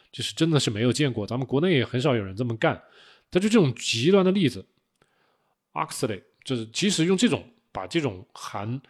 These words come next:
草酸很高的这种蔬菜的叶子把它打成汁，然后喝下去，给这些做实验的人喝下去，还是这个，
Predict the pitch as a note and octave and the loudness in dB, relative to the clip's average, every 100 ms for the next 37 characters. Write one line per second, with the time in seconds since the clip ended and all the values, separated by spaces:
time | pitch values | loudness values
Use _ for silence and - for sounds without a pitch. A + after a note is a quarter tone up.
0 | _ _ - - G2 C#3 C#3 A#2+ F#2+ A#2+ | _ _ -10 -6 -2 0 0 -2 -2 0
1 | B2+ C3 A#2 F#2+ F2+ - _ - - D3+ | 2 2 -2 -6 -10 -20 _ -12 -6 -4
2 | D#3+ D3+ A#2+ B2 E3+ C3+ A2 A#2 A2 F#2 | 0 0 0 2 2 2 -4 -6 -6 -8
3 | - G#2 G2+ A#2+ B2 B2 A2 A#2+ A2+ C3+ | -10 -10 -8 -4 -2 -2 -2 -4 -2 0
4 | D3 A#2+ - A#2+ G2 - F#2+ F#2 - B2 | 0 0 -4 -10 -10 -14 -14 -16 -10 -8
5 | A#2 A#2 A#2+ - - - D3+ - B2 A#2+ | -4 -6 -6 -14 -16 -4 -2 0 -2 -2
6 | G2+ G#2 - B2 A#2+ - G#2 _ _ _ | -6 -8 -2 -2 0 -2 -4 _ _ _
7 | _ _ _ _ _ _ _ _ - G2 | _ _ _ _ _ _ _ _ -10 -8
8 | B2+ - B2+ - _ _ _ _ _ _ | -6 -4 -6 -8 _ _ _ _ _ _
9 | _ _ _ _ - A#2+ G#2+ F#2+ F#2 | _ _ _ _ -12 -10 -10 -12 -18